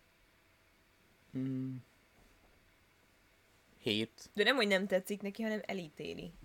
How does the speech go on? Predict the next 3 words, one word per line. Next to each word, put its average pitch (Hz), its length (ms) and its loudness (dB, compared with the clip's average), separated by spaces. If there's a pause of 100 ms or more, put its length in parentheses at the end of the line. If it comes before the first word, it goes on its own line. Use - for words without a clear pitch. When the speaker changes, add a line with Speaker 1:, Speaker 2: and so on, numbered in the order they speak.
(580)
Speaker 1:
Nem, 113 460 2
hat. - 340 -4 (4000)
Speaker 2:
Hm. - 60 -10